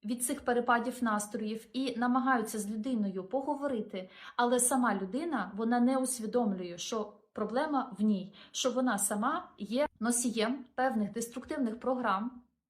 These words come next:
які буквально керують нею і її життям. Тому, коли людина не усвідомлює, це про що? Це про те, що вона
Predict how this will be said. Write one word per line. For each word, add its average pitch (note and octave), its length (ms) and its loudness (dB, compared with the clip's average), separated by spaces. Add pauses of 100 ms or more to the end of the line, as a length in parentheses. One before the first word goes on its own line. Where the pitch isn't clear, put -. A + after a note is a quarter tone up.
(340)
які B3+ 260 -2
буквально A#3 560 2
керують A3+ 720 0
нею G#3+ 380 -2 (140)
і A3 100 -4
її G#3 220 -2
життям. A3 500 -6 (460)
Тому, C#4 460 -2 (240)
коли C4 220 -2
людина B3+ 360 0
не B3+ 180 0
усвідомлює, A#3 760 -2
це C4+ 200 0
про B3+ 200 -6
що? F3 280 -6 (280)
Це - 140 0
про B3+ 180 -4
те, D4 200 0
що D#4+ 180 -2
вона A3+ 460 0